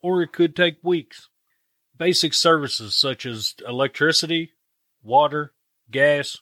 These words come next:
sewage treatment, and telephones may be cut off for days, weeks, or even longer. Are you prepared to provide the basic needs of your family, such as food, water, and other supplies?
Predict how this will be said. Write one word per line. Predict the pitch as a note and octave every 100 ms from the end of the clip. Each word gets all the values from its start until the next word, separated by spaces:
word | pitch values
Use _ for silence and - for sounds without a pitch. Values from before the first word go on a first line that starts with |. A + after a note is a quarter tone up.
| _
sewage | - D3+ D#3+ D3 -
treatment, | - D3 D3 C#3+ C#3 _ _ _ -
and | A#2
telephones | D#3 D#3 C#3 C3 C3 A#2+
may | D#3+ E3
be | E3
cut | D3+ D#3
off | C#3+ C#3+ -
for | C3
days, | A#2 D3 D3+ C#3+ B2+
weeks, | B2 D3+ C#3+ -
or | B2+
even | C#3 D3 C#3
longer. | C#3 C3 G2+ - _ _ _ _ _ _ _ _ _ A#2
Are |
you | B2 E3+
prepared | - D3 E3 E3+ D#3
to | C#3+
provide | C3 C#3+ D3+ B2+
the |
basic | A2+ C#3 D3 D3+
needs | B2 C#3 D3 B2+
of |
your | B2 C#3+
family, | - C#3+ D3 D3 C#3+
such | C3 A2+
as | A2
food, | - D3 D3 D3 C#3 B2
water, | B2 C#3 C#3+ C#3
and | A2+
other | A#2 C#3 C#3
supplies? | - A#2+ C#3+ C#3+ D3 C#3+